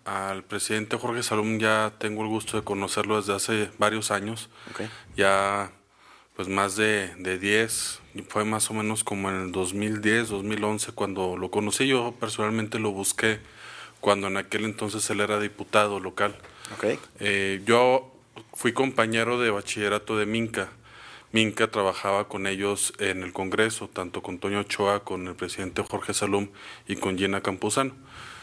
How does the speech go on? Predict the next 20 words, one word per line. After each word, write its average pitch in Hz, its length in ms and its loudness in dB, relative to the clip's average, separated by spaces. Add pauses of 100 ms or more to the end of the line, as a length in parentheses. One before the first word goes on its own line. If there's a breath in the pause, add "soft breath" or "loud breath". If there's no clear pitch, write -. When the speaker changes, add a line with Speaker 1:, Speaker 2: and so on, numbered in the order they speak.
(120 loud breath)
Speaker 1:
Entonces, 143 480 4
yo 135 180 4
veía 143 600 6
a 110 360 0
Jorge 117 240 -6
Salum 113 360 -2
en 113 100 -2
la 101 100 -2
calle, 110 300 2
en, 98 460 -6
en 92 140 -6
la 92 120 -4
calle 123 380 6
y 107 160 2
en 98 100 2
la 92 80 -6
tele 107 280 0
en 110 100 0
aquel 104 240 -4
entonces, 104 600 -2